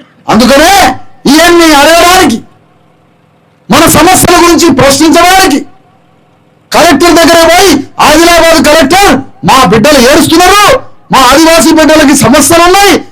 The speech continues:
ఒక్కసారి మా ఊరు వచ్చి చూసి రాసుకొని మా సమస్యలని పరిష్కరించాలి" కలెక్టర్ని అడగడానికి ఈ రథం వేసుకొని తిరుగుతున్న తెలంగాణ గడ్డ మీద. ఎవరు అడగకుండా ఇళ్ళలో కూర్చుంటే ఎవరు అడగాల?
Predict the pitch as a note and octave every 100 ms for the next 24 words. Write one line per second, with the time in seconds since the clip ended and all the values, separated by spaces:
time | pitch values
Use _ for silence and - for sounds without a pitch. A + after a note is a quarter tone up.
0 | - - B3 C4+ B3 B3+ C4+ A#3 A#3 A#3
1 | A#3 A3 - B3 B3 F#4+ G4 C4 - _
2 | - F#3+ C4+ C4 A#3 D#4+ F#4+ F4 - -
3 | - A3+ G#3+ G3+ B3 C4+ B3+ B3 A3+ G3+
4 | A#3+ - D4+ E4+ - F4+ G4+ G4+ - -
5 | - - G3 A#3 A#3 A3+ F#3+ G#3 C4+ C#4+
6 | G4 G4 E4+ - - F#3+ F#3+ G#3 G#3 G3+
7 | - F3+ C#3+ E3+ E3 D#3 D3 D#3 D3+ C#3+
8 | C#3 C3 A#2 A2 - _ - - - -
9 | - - - - - - - - - -
10 | - - - - - - F3+ A3 A3+ A3
11 | A#3+ A#3 A#3 A#3+ A3 A3+ A3+ G#3 A3+ B3
12 | C4 - -